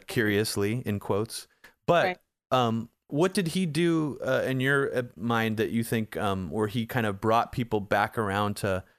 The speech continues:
Speaker 1: you know, steer them away from, uh, l-,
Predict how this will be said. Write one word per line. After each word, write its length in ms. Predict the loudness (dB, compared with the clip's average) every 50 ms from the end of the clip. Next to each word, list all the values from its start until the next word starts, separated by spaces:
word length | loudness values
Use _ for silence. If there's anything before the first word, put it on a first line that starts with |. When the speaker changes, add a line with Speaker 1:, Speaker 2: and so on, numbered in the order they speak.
| _ _ _ _ _ _ _ _ -8
Speaker 1:
you 60 | -6
know, 120 | -6 -6 -8 _ _
steer 380 | -4 -4 -2 0 2 2 4 4
them 140 | 4 2 2
away 320 | 2 2 2 2 2 2 0
from, 420 | -2 -4 -2 -2 -2 -2 -2 -4
uh, 300 | -4 -4 -4 -4 -6 -8 -12 _ _ _ _ _ _ _ _ _ _ _ -10 -8
l-, 200 | -8 -8 -8